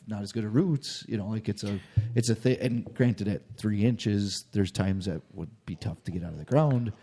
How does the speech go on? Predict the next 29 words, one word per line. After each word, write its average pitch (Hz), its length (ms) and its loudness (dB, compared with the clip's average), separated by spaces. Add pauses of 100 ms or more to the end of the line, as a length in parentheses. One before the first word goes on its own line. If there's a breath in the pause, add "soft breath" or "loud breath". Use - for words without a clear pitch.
(480 soft breath)
in 95 200 2
Wisconsin. 123 720 0 (320 soft breath)
But 101 160 0 (100)
it's - 180 -6
just, - 220 -2
that 123 160 6
is 123 180 4
interesting, 92 480 -4
Matt, 90 300 -2
because, 95 340 -2
yeah, 98 140 0
he's, 92 400 0
he's 110 240 2
farming 120 500 2
a 104 60 2
different, 101 420 -2 (220)
it's 120 140 -4
a - 20 -8
different 123 240 4
type 113 180 2
of - 80 -2
corn 104 340 -2
than 95 240 -2
when 95 140 0
you 92 80 -2
give 92 200 -2
that 95 200 -8
much 98 220 -2
room. 95 400 -2